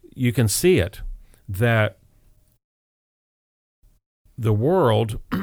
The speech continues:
especially in the Western, the Western nations, still uses Christian morality. 'Cause Christian morality, whether we like it or not,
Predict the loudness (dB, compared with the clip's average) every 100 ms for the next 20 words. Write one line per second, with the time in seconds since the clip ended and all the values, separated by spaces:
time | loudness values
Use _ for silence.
0 | -4 -6 -12 _ _ _ _ _ _ _
1 | _ _ _ _ _ -20 -20 -12 -4 -4
2 | 0 0 2 2 -2 -2 -4 -4 -8 _
3 | _ _ _ _ _ _ _ _ _ -6
4 | -4 -2 -2 -2 -4 0 -2 -2 -8 -12
5 | -16 -20 _ _ _ _ _ _ _ _
6 | _ -12 -8 -2 2 2 2 2 2 2
7 | 0 0 0 -4 -12 -20 _ _ _ _
8 | _ _ _ _ _ _ _ _ _ _
9 | -14 -4 -2 -2 -4 -4 -2 -4 -6 -4
10 | 0 0 0 0 -2 -6 -12 -14 _ _
11 | _ _ _ _ _ _ _ _ _ -4
12 | -4 -4 -4 -4 -2 0 2 2 2 0
13 | 2 2 2 -2 -12 -8 0 2 4 4
14 | 2 4 4 4 4 4 2 -2